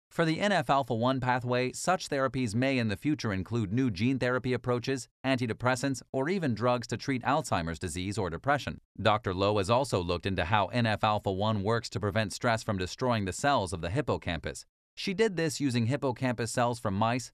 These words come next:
and found that glucocorticoids released during stress increase N F alpha one protection. N F alpha one binds specifically and strongly to these types of cells, or more precisely to receptors on their surface. Recently, she identified the receptor to which N F alpha one binds,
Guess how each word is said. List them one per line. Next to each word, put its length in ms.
and 180
found 300
that 140
glucocorticoids 1000
released 380
during 240
stress 400
increase 520
N 160
F 160
alpha 260
one 240
protection. 560
N 160
F 160
alpha 260
one 300
binds 340
specifically 720
and 240
strongly 540
to 100
these 220
types 260
of 140
cells, 500
or 240
more 220
precisely 580
to 140
receptors 520
on 140
their 140
surface. 480
Recently, 480
she 240
identified 640
the 80
receptor 520
to 120
which 240
N 140
F 160
alpha 260
one 300
binds, 520